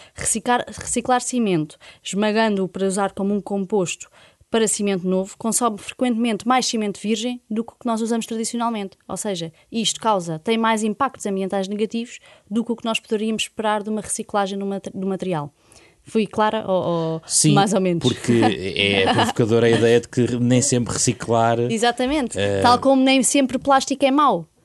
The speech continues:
Speaker 1: O plástico descartável pode ser, pode ser, pode ser mau, mas se nós formos analisar o ciclo de vida de um produto, o problema do plástico é o final de vida, é que nem sempre é reciclado da maneira mais adequada.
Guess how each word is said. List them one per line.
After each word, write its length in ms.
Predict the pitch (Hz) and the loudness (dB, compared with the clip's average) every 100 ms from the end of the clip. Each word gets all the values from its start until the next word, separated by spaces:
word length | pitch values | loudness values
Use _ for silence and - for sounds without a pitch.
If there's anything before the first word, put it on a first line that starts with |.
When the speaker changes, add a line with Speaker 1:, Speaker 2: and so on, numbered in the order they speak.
| - | -10
Speaker 1:
O 80 | 170 | -4
plástico 400 | 170 208 - 208 | 2 2 0 -4
descartável 600 | - - 226 254 196 180 | -2 -2 0 0 0 0
pode 300 | - 208 196 | 0 0 0
ser, 480 | - 208 180 170 165 | 0 0 2 0 -2
pode 320 | - 196 - | 0 -2 0
ser, 540 | - 196 170 170 165 | -2 0 0 0 -2
pode 240 | 160 180 165 | 0 -2 -2
ser 180 | 185 175 | -2 0
mau, 260 | 160 175 | 0 0
mas 160 | 220 202 | -2 -2
se 60 | |
nós 160 | 240 226 | 0 0
formos 260 | - 240 226 | 0 0 0
analisar 500 | 233 226 220 226 185 | 0 0 2 2 0
o 60 | |
ciclo 260 | 165 - 202 | -2 -4 -4
de 100 | 180 | 0
vida 180 | 208 175 | 0 0
de 80 | |
um 80 | 175 | 0
produto, 500 | 165 165 175 - 220 - - - - | -2 -2 -2 -4 -12 -14 -20 -20 -10
o 80 | 214 | -4
problema 480 | 185 240 240 269 208 | 0 2 4 4 4
do 120 | 180 | 0
plástico 600 | 180 190 180 - 226 - _ - - | -2 0 -2 -2 -12 -14 _ -12 0
é 300 | 226 240 262 | 4 4 2
o 60 | - | -2
final 300 | 269 269 269 | 0 2 2
de 120 | 226 | 2
vida, 340 | 247 233 220 214 _ | 0 0 -2 -6 _
é 140 | - 185 | -4 -4
que 140 | 196 | 0
nem 180 | 214 214 | 2 2
sempre 380 | - 240 220 226 | 2 0 0 -2
é 20 | |
reciclado 920 | - - 226 - 202 208 208 202 202 | -2 -4 -4 -2 2 4 4 2 -2
da 100 | 214 | 0
maneira 320 | 214 214 208 | 0 0 0
mais 200 | 220 202 | 0 0
adequada. 640 | 208 - - 214 175 170 | -2 -4 -2 0 0 -4